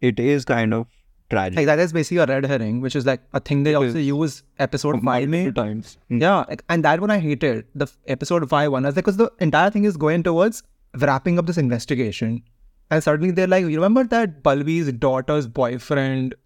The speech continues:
Speaker 2: Uska
Speaker 1: Mm.
Speaker 2: baap apparently is very influential, he's kidnapped him." Like, really? You think this is important
Speaker 1: <laughs>
Speaker 2: right now to the show?
Speaker 1: And, but that is, it's also, like, just a mechanism for Garundi to kind of
Speaker 2: Yeah,
Speaker 1: step
Speaker 2: yeah,
Speaker 1: up, right?
Speaker 2: yeah.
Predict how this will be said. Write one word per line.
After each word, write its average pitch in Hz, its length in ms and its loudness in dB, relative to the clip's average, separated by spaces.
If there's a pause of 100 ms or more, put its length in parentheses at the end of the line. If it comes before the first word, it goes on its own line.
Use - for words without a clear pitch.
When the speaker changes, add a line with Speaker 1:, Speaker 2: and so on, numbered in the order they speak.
(500)
Speaker 2:
Uska 160 280 2
Speaker 1:
Mm. - 40 -4
Speaker 2:
baap 147 200 2
apparently 160 300 0
is 180 60 -4
very 170 140 2
influential, 147 340 0
he's 156 120 0
kidnapped 113 320 -2
him." 123 120 -6
Like, 151 180 -2 (300)
really? 175 300 0 (580)
You 180 100 4
think 233 340 0
this 160 200 0
is 208 100 -2
important 170 460 0
Speaker 1:
<laughs> 208 60 4
Speaker 2:
right 214 140 0
now 233 160 -8 (220)
to 208 100 2
the 220 120 2
show? 208 140 -4
Speaker 1:
And, 131 200 -2 (380)
but 139 140 2
that 139 100 0
is, 147 200 -6
it's - 340 -4
also, 135 340 0
like, 170 220 0
just 127 240 -2
a 151 40 2
mechanism 127 640 0
for 123 240 2
Garundi 104 680 -2
to 110 120 -4
kind 98 260 -2
of 104 100 -2
Speaker 2:
Yeah, 127 180 0
Speaker 1:
step 120 80 0
Speaker 2:
yeah, 107 120 -2
Speaker 1:
up, - 140 -6
right? 98 80 -2
Speaker 2:
yeah. 113 140 0